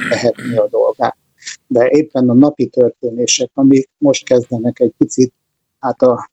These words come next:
köztudatba is felszínre jönni, és nem is kell Velencei tavat, Drávát, Olaszország, Pófolyó, napi hírek, de ezt az elképesztő vízhiányt említeni,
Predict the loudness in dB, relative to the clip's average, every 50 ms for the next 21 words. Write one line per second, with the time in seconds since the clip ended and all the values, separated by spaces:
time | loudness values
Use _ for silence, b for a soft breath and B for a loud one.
0 | _ _ -2 -2 -2 -2 _ 0 2 2 2 0 0 0 2 2 2 2 0 0
1 | -2 0 0 0 0 0 -4 -4 -4 0 2 2 2 2 2 2 2 4 4 4
2 | 4 2 0 0 0 2 4 4 4 2 0 -6 -4 -2 0 2 2 0 -2 _
3 | _ _ _ _ _ -2 0 2 2 2 2 0 -2 0 0 2 0 2 2 0
4 | 2 4 4 4 2 2 -2 -6 -6 -6 -4 -2 0 0 0 -2 -2 -2 -4 -4
5 | -4 -6 -8 _ -20 _ _ _ -2 0 0 2 0 -2 0 0 2 0 0 0
6 | -4 -2 -2 -2 -2 _ 2 2 2 2 0 0 0 2 4 4 4 4 4 4
7 | 2 2 2 0 -2 -2 0 2 2 2 2 2 0 -2 _ _ _ _ _ _
8 | -2 0 0 0 -2 -2 -2 0 0 2 2 0 0 -2 -4 -6 -4 -2 -4 -4
9 | -4 -2 -4 0 2 4 4 4 2 0 -2 -2 -2 -2 -2 -8 -8 -6 -2 0
10 | 2 2 2 0 0 0 2 4 4 4